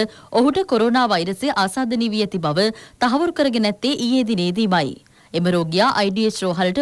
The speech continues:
මාරු කරන අවස්ථාවේ මියගොස් ඇති බවද වෛද්‍ය අනිල් ජාසිංහ මහතා ප්‍රකාශ කළා.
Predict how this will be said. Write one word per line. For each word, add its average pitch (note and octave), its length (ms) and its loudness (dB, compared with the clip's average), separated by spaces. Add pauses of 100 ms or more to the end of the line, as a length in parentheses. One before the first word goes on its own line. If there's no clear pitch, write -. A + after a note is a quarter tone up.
(100)
මාරු A3+ 240 2
කරන A#3 200 0
අවස්ථාවේ F#3+ 640 -2 (220)
මියගොස් C#4 480 2
ඇති G3+ 200 -2
බවද F3 320 0 (360)
වෛද්‍ය A3 420 0
අනිල් A3 300 0
ජාසිංහ A#3 340 0
මහතා A3+ 380 0
ප්‍රකාශ F3 340 -6
කළා. F#3 260 0